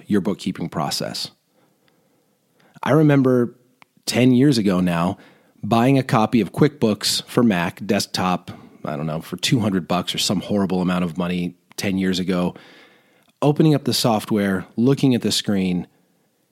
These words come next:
and having no idea which way is up or what to do next. I felt like I was floating in space with nothing to push off of. I didn't understand the words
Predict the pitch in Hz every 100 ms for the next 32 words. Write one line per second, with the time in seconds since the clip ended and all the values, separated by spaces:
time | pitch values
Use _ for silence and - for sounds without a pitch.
0 | _ _ _ _ _ - 104 113 110 104
1 | - _ _ 127 139 139 135 117 113 104
2 | 104 98 95 120 - 104 98 85 - 120
3 | - - 101 98 90 98 95 85 73 -
4 | - 104 117 95 107 98 95 - 139 135
5 | 135 117 - - 104 98 - 95 117 110
6 | - 107 101 - 101 104 90 - 80 71
7 | - 101 98 92 87 - 85 85 107 147
8 | 151 143 -